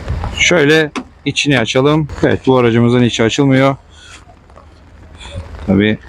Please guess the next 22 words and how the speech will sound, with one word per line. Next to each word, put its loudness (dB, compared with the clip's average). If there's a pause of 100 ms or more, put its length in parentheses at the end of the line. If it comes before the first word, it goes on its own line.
şu -12
şekilde 0 (440)
göstermiş 0
olalım. 2 (400)
Şimdi 2
size -2
pazardan 2
biraz 2
bahsedeyim. -2 (360)
Şu -2
gördüğünüz 2
araç, 0 (500)
e, 0 (160)
az 2
önce 2
satıldı. 0 (680)
E, 0 (240)
kaç -2
paraya 2
gitti 2
bilmiyorum. 2 (760)
E, -2